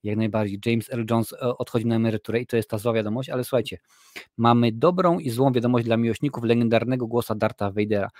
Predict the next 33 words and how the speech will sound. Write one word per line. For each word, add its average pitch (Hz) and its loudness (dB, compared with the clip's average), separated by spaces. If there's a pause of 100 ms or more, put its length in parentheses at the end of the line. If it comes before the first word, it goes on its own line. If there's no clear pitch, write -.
(240)
Zacznijmy 143 0
od 120 2
złej, 135 2
bo 113 0
dobra 127 4
może 117 0
wam 113 0
osłodzić, 117 -4
e, 107 -4
poczucie, 113 -6
em, 104 -6
straty. - -8
Otóż - -8 (140)
po 110 -6
ponad 143 -2 (120)
czterdziestu 135 -4
latach 123 0
grania 131 0
w 101 -10
Vadera 123 0 (400)
we 113 -4
wszystkich 123 -8
dotychczasowych 120 -4
osłonach 113 -6
sagi 131 0
Gwiezdnych 110 -2
Wojen 131 2
James 175 0
Earl 107 0
Jones 143 2 (840)
postanowił 131 2
w - 0
wieku 127 2